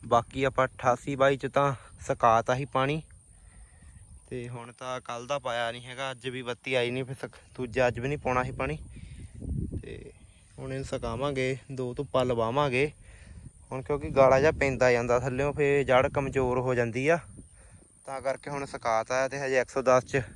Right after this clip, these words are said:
ਰੱਖਾਂਗੇ, ਬਾਅਦ ਦਾ ਹੀ ਥੋੜ੍ਹਾ। ਤੇ ਆਹ ਤਾਂ ਹੁਣ ਥੱਲਾ ਐਨ ਟਕਾਇਆ ਹੀ ਇਹਨੇ, ਤਾਂ ਕਰਕੇ ਫਿਰ 'ਚ ਸੁਕਾਤਾ ਹੀ। ਤੇ ਦੋ ਤਿੰਨ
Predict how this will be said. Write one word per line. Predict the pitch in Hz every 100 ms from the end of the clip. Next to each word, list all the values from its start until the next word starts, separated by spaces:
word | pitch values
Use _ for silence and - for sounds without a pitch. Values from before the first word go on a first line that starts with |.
| - - - - - -
ਰੱਖਾਂਗੇ, | 135 - 160 160 165
ਬਾਅਦ | 139 131 139 135
ਦਾ | 175
ਹੀ | 156
ਥੋੜ੍ਹਾ। | 147 160 - - -
ਤੇ | 151
ਆਹ | 160 165
ਤਾਂ | 190
ਹੁਣ | 175
ਥੱਲਾ | 156 147 160
ਐਨ | 165
ਟਕਾਇਆ | 160 151 160 131
ਹੀ | 120
ਇਹਨੇ, | 131 135 131 - - - - - - - - - - -
ਤਾਂ | 120 127
ਕਰਕੇ | 131 131 - 131
ਫਿਰ | 135
'ਚ | 123 147
ਸੁਕਾਤਾ | 139 123 117 113 127
ਹੀ। | 135 127 - _ - - - - - - - -
ਤੇ | 131 110
ਦੋ | 123 131
ਤਿੰਨ | 143